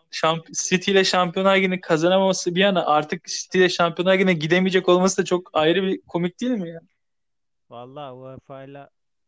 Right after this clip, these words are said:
Speaker 2: savaştayız ya. Ümidimiz var.
Speaker 1: Onu bire düşürürler büyük ihtimal.
Speaker 2: Bana da öyle geliyor. Bire düşürürler. Guardiola önümüzdeki sene, eee, bir şampiyonluk daha kovalamaya çalışır.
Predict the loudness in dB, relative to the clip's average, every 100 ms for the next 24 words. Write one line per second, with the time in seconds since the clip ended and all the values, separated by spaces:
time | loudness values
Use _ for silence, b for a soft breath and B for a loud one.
0 | _ -20 -18 -18 -20 -18 -18 -18 -20 -20
1 | -20 -20 _ _ -20 -20 -20 -20 -20 -20
2 | -20 -20 -20 _ _ _ _ _ _ -20
3 | -20 _ _ _ _ _ _ _ _ _
4 | _ _ _ _ _ _ _ _ _ _
5 | _ _ _ _ _ _ _ _ _ _
6 | 0 2 4 4 6 4 6 6 6 4
7 | 2 -4 -8 -6 -4 -4 -6 -18 -18 -16
8 | -16 -14 -12 -14 -16 -20 -20 -20 -20 -18
9 | -18 -20 -20 -20 -20 -20 -20 -20 _ _
10 | -20 -20 -20 -20 -20 -18 -18 -18 -20 -20
11 | -20 -20 _ -20 -20 -20 -20 _ _ _
12 | _ _ _ -20 -20 -20 -20 _ _ -20
13 | -20 -20 -20 -20 -20 -20 _ -20 -20 _
14 | -20 -20 -20 -20 -20 -20 _ -20 _ _
15 | -20